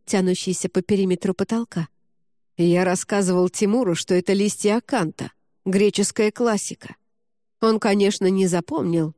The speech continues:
или сделал вид, что не запомнил. Когда речь заходила об этом декоре,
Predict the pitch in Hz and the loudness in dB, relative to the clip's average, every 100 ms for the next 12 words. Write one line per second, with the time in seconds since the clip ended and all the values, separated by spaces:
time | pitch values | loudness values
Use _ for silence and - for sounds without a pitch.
0 | _ 214 185 156 160 156 156 156 160 233 | _ 0 2 2 0 0 0 2 0 0
1 | - 208 196 185 185 185 190 180 170 - | -2 0 2 2 0 0 0 2 -2 -4
2 | _ _ _ _ _ _ _ - 220 214 | _ _ _ _ _ _ _ -2 0 2
3 | 262 226 170 170 208 190 190 202 180 175 | 2 0 0 -2 0 0 2 2 2 0
4 | 190 185 185 - 254 202 | 0 -2 -2 0 2 2